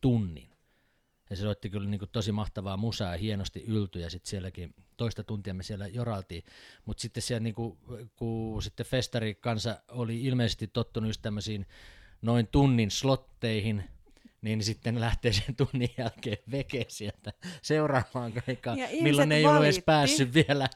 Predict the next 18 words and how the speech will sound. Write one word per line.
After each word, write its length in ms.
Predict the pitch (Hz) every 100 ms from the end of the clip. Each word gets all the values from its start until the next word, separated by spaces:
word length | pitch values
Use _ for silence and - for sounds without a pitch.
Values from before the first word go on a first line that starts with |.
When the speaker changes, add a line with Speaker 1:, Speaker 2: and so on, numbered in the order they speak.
| 196
Speaker 2:
et 100 | 214
Speaker 1:
niinku 220 | 143 143 147
ne 140 | 143
k-, 40 | - 147 135 143
starat 500 | - 160 160 127 -
sinne 280 | - 135 131 143 -
lavalle. 520 | 160 - 123 107 90 -
Speaker 2:
Niin. 240 | 240 208
Se 40 | 170 160 135
Speaker 1:
Mut 120 | - 240
Speaker 2:
oli 80 |
Speaker 1:
ei 60 | 254
Speaker 2:
hauska, 260 | 294 285 247
kun 180 | 220
kaikki 280 | - 269 -
oli 80 | 220
se, 60 | 208
että 200 | -